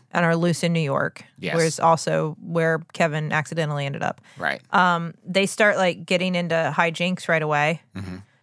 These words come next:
Speaker 1: Like, Marv already has covered his hand in tape. We debated a long time, is this duct tape? Is it masking tape?
Speaker 2: It's
Speaker 1: I,
Speaker 2: hard
Speaker 1: it
Speaker 2: to
Speaker 1: really
Speaker 2: say. It
Speaker 1: kinda
Speaker 2: looks
Speaker 1: looks
Speaker 2: like
Speaker 1: like masking
Speaker 2: masking
Speaker 1: tape. Um, and, like,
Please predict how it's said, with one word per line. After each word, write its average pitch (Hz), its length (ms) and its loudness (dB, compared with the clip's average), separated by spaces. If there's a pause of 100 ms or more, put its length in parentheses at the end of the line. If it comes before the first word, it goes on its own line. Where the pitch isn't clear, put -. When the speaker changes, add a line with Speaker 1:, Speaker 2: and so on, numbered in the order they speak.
(200)
Speaker 1:
Like, 165 440 0 (120)
Marv 180 440 4
already 170 540 2
has 160 520 0
covered 160 340 0
his 160 360 -4
hand 160 480 -2
in 160 360 -2 (360)
tape. 233 420 2 (340)
We 190 120 2
debated 170 360 2
a 156 40 2
long 151 200 0
time, 151 240 -2
is 151 80 -2
this 160 120 -2
duct 160 220 0
tape? 156 180 -2
Is 151 80 -8
it 160 60 -4
masking 151 400 -2
tape? 156 220 -4
Speaker 2:
It's 175 160 0
Speaker 1:
I, - 20 -4
Speaker 2:
hard 202 120 0
Speaker 1:
it - 20 2
Speaker 2:
to 202 100 -4
Speaker 1:
really 240 60 -2
Speaker 2:
say. 262 100 0
It - 40 -2
Speaker 1:
kinda 214 120 4
Speaker 2:
looks 185 120 4
Speaker 1:
looks 160 140 -4
Speaker 2:
like 165 100 -2
Speaker 1:
like 143 60 -6
masking 151 300 -4
Speaker 2:
masking - 240 -6
Speaker 1:
tape. - 20 -20 (600)
Um, 185 400 2 (440)
and, 190 300 2
like, 175 240 2